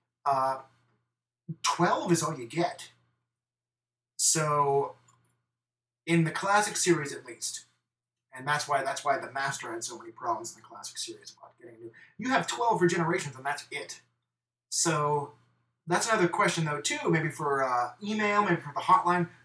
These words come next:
Do you think they're just gonna retcon that out of this, of this new series altogether and say, "Well, he'll just regenerate forever"? Or are you, uh, or are they gonna bring up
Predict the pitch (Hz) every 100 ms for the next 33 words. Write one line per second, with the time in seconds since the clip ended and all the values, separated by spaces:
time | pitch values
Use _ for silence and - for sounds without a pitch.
0 | - 151 190 214 185 247 - 190 208 214
1 | 214 - 120 175 - - 196 185 165 147
2 | - 143 170 165 147 - - 156 151 -
3 | 170 175 170 135 - 143 165 208 180 170
4 | 120 - _ _ _ _ _ _ _ _
5 | - 147 - 147 143 143 143 139 - 254
6 | 262 175 180 170 165 151 - 147 165 -
7 | - _ _ _ _ _ - 180 165 175
8 | 175 165 160 175 165 - - 160 170 165
9 | 151 - 165 151 147 -